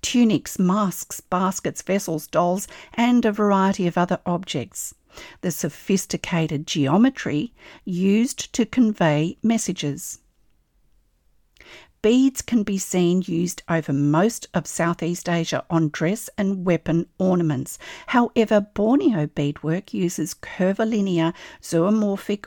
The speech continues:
ornaments, mostly in black, yellow, and red. Oceanic beadwork, in contrast, is much simpler, tending to rely on natural materials such as wood and shell.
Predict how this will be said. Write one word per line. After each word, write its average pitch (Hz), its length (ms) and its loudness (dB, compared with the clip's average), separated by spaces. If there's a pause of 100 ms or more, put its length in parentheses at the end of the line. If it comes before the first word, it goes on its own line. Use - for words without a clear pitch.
ornaments, 170 640 0
mostly 175 640 -2
in 151 200 0
black, 165 440 -6
yellow, 160 560 -4
and 185 280 -4
red. 180 340 -4 (1400)
Oceanic 185 640 4
beadwork, 160 520 0
in 147 160 2
contrast, 202 680 -2 (240)
is 277 320 2
much 202 520 0
simpler, - 580 -4 (400)
tending 233 540 2
to 180 160 -4
rely 175 580 2
on 156 260 0
natural 226 440 -2
materials 175 920 -2 (260)
such - 540 -2 (100)
as 151 380 -2
wood 180 300 -2 (100)
and 170 400 -2
shell. 151 600 -4